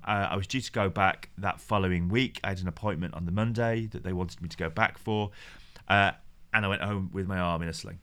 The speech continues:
That Sunday night, I decided to go to a church that I often went to, but the college that I was training at slightly frowned upon this particular church. Now, I'm gonna name this church because I wanna honour them, 'cause they're a, they're an amazing church. They're called Woodies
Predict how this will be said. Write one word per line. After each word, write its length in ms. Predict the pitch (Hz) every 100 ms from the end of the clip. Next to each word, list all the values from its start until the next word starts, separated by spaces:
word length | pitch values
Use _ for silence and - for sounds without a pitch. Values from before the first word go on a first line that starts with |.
| - - - 90
That 240 | 92 -
Sunday 340 | - 147 120
night, 260 | 101 87 104
I 80 | 110
decided 400 | 117 - 185 151
to 80 | 117
go 80 | 110
to 100 | 110
a 60 |
church 320 | - 131 107
that 100 | -
I 200 | 107 127 - -
often 460 | 185 - - 143
went 240 | 104 101 -
to, 260 | 117 107 131 - - - - - -
but 120 | -
the 60 |
college 460 | 135 - 220 226 151
that 160 | 165 -
I 140 | 156
was 120 | 139
training 440 | - - 151 117 90
at 220 | 85 78
slightly 380 | - 156 160 160
frowned 600 | - - 151 143 131 101
upon 540 | 92 - 80 71 95 - - -
this 180 | - 101
particular 800 | - 110 - 104 - 95 92 92 90 -
church. 420 | - 80 - -
Now, 180 | 117 -
I'm 100 | 147
gonna 140 | 170
name 300 | 165 170 190
this 160 | 170 -
church 420 | - 90 90 -
because 320 | - 107 107 - - -
I 60 | 113
wanna 220 | 135 123
honour 220 | 120 110
them, 200 | 92 80 80
'cause 140 | 92
they're 140 | 101
a, 160 | 95 95
they're 140 | - 107
an 80 |
amazing 240 | 101 98 -
church. 220 | - -
They're 80 | 113
called 260 | - 123
Woodies 440 | 107 113 90 78